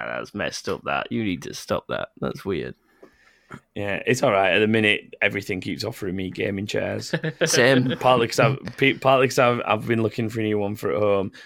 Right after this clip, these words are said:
Speaker 2: but also because I've recently bought some for the office at work because they're more comfortable than standard
Speaker 1: <laughs>
Speaker 2: chairs.
Speaker 1: Have you seen the ones that
Speaker 2: Um,
Speaker 1: are three ninety-nine that are on sale at the minute? <laughs>
Speaker 2: Three ninety-nine ninety-nine? Are you just doing a Pewds reference there?
Speaker 1: No, it,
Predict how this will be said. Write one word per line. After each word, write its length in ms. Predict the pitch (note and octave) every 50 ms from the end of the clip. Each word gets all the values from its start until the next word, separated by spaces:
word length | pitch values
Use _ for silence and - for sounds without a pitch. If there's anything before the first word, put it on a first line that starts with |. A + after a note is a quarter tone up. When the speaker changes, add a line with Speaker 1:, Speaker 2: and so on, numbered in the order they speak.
| - _
Speaker 2:
but 80 | -
also 340 | D#2 F#2 A2+ G#2+ G2 - A#2
because 220 | G#2+ G#2 G2+ A2 A2
I've 120 | G2+ G#2
recently 360 | G#2+ G#2+ G2+ - A2+ F#2+ F2+
bought 300 | G2+ - G#2+ G#2 F2+ D#2+
some 180 | - - G2 F#2
for 80 | G2
the 120 | G2 G2 G2
office 300 | G2+ G2+ - G#2+ G#2 -
at 80 | -
work 320 | A#1+ F#2 A2 F#2+ F2+ C2+ -
because 280 | - - - G#2+ A2+
they're 80 | - E2+
more 180 | F#2 F#2 F#2 -
comfortable 480 | - - - C3+ B2 _ - - -
than 180 | - - D#3+ D#3
standard 400 | - - D#3 - F#3+ - C3+ C3+
Speaker 1:
<laughs> 0 |
Speaker 2:
chairs. 420 | - - G#2+ G#2 B2 B2+ B2+ C#3 -
Speaker 1:
Have 160 | - C#3+ C#3+
you 60 | D3+
seen 180 | D3 D3+ D#3 D3+
the 80 | D3 C#3+
ones 280 | C#3+ C#3+ - - G2
that 100 | - -
Speaker 2:
Um, 60 | C#3
Speaker 1:
are 40 | C3+
three 260 | C3 - - B2+ C3+
ninety-nine 580 | C3 C3 C3 B2+ - C3 C3 B2+ C3 B2+ A#2 F2+
that 100 | F#2 F2
are 80 | C#2 D#2+
on 140 | F#2+ F2+ F2
sale 320 | - - A2 A2+ G#2+ G2+
at 100 | - -
the 80 | D2+ D2+
minute? 300 | D2 B1+ D2 A2+ C#3 -
<laughs> 580 | - E3 - - - - - - A#2+ B2 - _ _ _ _ _ _ _ _ _ _
Speaker 2:
Three 220 | - - F3 G3+
ninety-nine 500 | G#3 G#3+ G#3+ A3 A3+ G#3+ G#3 G3+ G#3+ A3
ninety-nine? 800 | A3 A3 G#3+ G#3 G#3+ A3+ G#3 E3+ C#3+ B2+ A#2 A2+ A2+ A2+ A2+ A#2 G2
Are 100 | D#2 A2+
you 100 | B2+ C#3+ D3+
just 180 | E3 E3 -
doing 120 | - E3+ D#3+
a 60 | D#3+
Pewds 460 | - - F3 E3+ E3 C#3+ A#2+ G#2 A#2
reference 460 | A2+ G2+ A2 - - G2 G2 G#2 -
there? 360 | - C2+ B1+ C#2 A2 A#2 A#2+ - - -
Speaker 1:
No, 220 | - D3+ C#3 A2 F2
it, 180 | G#2+ B2 -